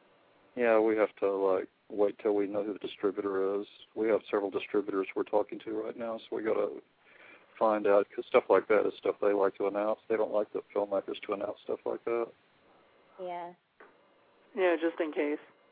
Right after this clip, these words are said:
Speaker 3: Yeah.
Speaker 1: They're all
Speaker 3: Um,
Speaker 1: picky. They may wanna, uh, they may wanna put out a press release and say it cost a million dollars, so we can't go around contradicting them.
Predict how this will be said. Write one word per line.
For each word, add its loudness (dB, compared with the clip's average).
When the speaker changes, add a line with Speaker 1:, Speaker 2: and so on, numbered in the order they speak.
Speaker 3:
Yeah. -4
Speaker 1:
They're 4
all 8
Speaker 3:
Um, -2
Speaker 1:
picky. -4
They 4
may 4
wanna, 6
uh, 0
they 2
may 2
wanna 2
put -2
out 4
a -2
press 0
release -2
and -14
say -2
it -2
cost 0
a -10
million -4
dollars, 2
so 0
we -2
can't -8
go 6
around 2
contradicting -2
them. -8